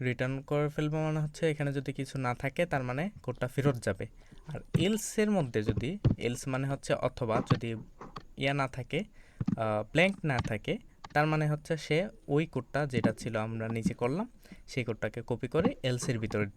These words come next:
ঢুকিয়ে দিব। যদি সে, আহ, কোনো কারণে যদি এটা ফাঁকা রাখে, যাতে অ্যাপসটা ক্র্যাশ না করে।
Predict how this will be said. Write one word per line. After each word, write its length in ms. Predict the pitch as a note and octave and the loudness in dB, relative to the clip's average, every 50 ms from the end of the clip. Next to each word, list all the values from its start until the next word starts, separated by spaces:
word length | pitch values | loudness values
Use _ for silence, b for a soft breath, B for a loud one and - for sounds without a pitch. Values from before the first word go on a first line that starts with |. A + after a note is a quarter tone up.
| - | -8
ঢুকিয়ে 240 | - A2+ - A2+ G2+ | -8 -4 -2 -2 -2
দিব। 140 | F#2+ G#2 G2+ - - - - b b b b b b b - | -2 -2 -8 -10 -10 -12 -12 b b b b b b b -6
যদি 180 | B2 A#2 A2+ A#2 | -4 -2 -2 -4
সে, 460 | - - B2+ A#2+ A#2 A2+ A2+ C3 - - - - | -4 -4 -2 0 0 2 0 0 -2 -8 -10 -6
আহ, 560 | A#2+ A#2 A2+ A2 A2 G#2+ G#2+ A2+ A#2+ - - - - - - - - - - | -4 -2 -2 -2 -2 -2 -4 -4 -2 -2 -2 -2 -2 0 0 0 0 -2 -10
কোনো 300 | - - C#3+ C#3+ D3+ D3+ | -4 0 2 2 2 4
কারণে 420 | D3 D3 C3 B2 A#2+ A#2 A#2+ A#2+ A#2 | 4 4 4 4 4 2 0 -2 -2
যদি 380 | A#2+ A2+ G#2+ A2+ A2 A2 A2 | -2 -4 -2 -2 -2 -2 -2
এটা 160 | A2 - A2 | -2 -2 -4
ফাঁকা 340 | G#2+ - - C#3 C#3 - D#3+ | -4 -4 -6 -2 2 4 4
রাখে, 320 | D3+ C#3+ C#3 - - F#3+ A3 - - - - - | 4 4 2 0 -4 -6 -6 -6 -6 -6 -4 0
যাতে 200 | - A2+ G#2+ - | 0 0 2 2
অ্যাপসটা 400 | G#2 G#2+ G#2+ - - - - B2 | 2 0 0 -4 -8 -6 -6 -6
ক্র্যাশ 520 | A#2+ - - - - - G#3+ A3+ - - B2+ | -6 -6 -12 -6 0 2 2 2 0 -2 -4
না 80 | A2 | -4
করে। 200 | - - - G#2+ | -4 -4 -8 -10